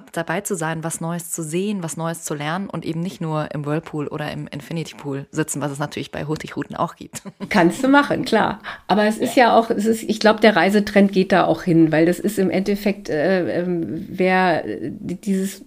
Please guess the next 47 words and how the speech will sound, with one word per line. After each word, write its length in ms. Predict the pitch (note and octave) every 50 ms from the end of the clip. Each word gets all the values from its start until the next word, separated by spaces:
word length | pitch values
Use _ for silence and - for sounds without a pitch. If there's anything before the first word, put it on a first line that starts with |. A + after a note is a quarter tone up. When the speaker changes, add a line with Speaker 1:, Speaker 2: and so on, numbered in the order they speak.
| _ -
Speaker 2:
Lernen 520 | E3 F3 F3 F3+ G3 A3 A3+ A3 G3+ G3
wollen, 480 | F#3+ F#3 F#3 F#3+ F#3+ F#3+ F#3 F3+ F3 F3
wer 100 | F#3 F3+
die 100 | G3 F#3+
Verwundbarkeit 760 | G3 G3+ F#3 F#3 A3+ B3 A3+ A#3+ A3 G#3+ - A3 G3 F#3+ G3
der 160 | F#3 F3+ F3
Welt 260 | F3+ F3+ G3 G3 G3
nicht, 320 | G3 F#3 F#3 - - - F#3+
nicht 280 | F#3 F#3 - - -
einmal 420 | D#3 E3 F#3+ G3 F#3+ F#3+ F#3+ F#3+ F3+
gesehen 480 | F#3 F3 F3 F3+ F#3 G3 G3 F#3 E3+
hat 320 | E3 C#3+ C3+ - - - _ - - - - - - - _ -
oder 120 | F3 F#3 E3+
begriffen 500 | F3+ F3+ - F#3 G3 F#3+ - G3+ F3+ E3
hat, 140 | D#3+ D3
der 120 | E3 E3 E3 E3+
weiß 200 | F3 G3 G3 -
auch 140 | F#3+ F#3+
nicht, 240 | - F#3 F#3+ - -
dass 160 | F3+ F3 -
man 160 | - E3+ E3+ E3+
sie 100 | F3 E3
schützen 400 | - - E3+ E3 - - D#3+ D3
muss. 300 | C#3+ C#3+ D#3 - - - - - - - - - -
Speaker 1:
Hat 160 | - F3 -
dir 100 | G3+ G#3+
das 180 | F#3 F3 E3+ -
auch 100 | - E3
ein 100 | E3 D#3
bisschen 240 | D3+ - - D#3+ -
Angst 240 | D3 D3 D3+ - -
gemacht, 340 | A3 G#3 G#3 A3+ A#3 -
zu 100 | - -
sehen, 720 | F3+ E3 F3 F3+ F#3 F#3+ F#3+ F#3+ F#3 F#3 - - - - - - - _
wie 160 | F3+ E3+ E3
es 140 | E3+ - -
mit 120 | F3+ E3+
dem 80 | E3 D#3+
Klima 440 | - - F3+ F#3 F3+ E3+ E3+ F3 E3+ E3
steht? 420 | - - - D#3 F3 A#3 - - - - -
Speaker 2:
Na, 100 | G#3 G#3
du 100 | G#3 A#3
siehst 280 | A3 A#3+ C#4+ C#4 - F#3+
das 140 | D#3+ D#3+ -
da 100 | D#3 C#3+
ja 160 | D3 C#3 C3
nicht. 320 | C3 - - - - _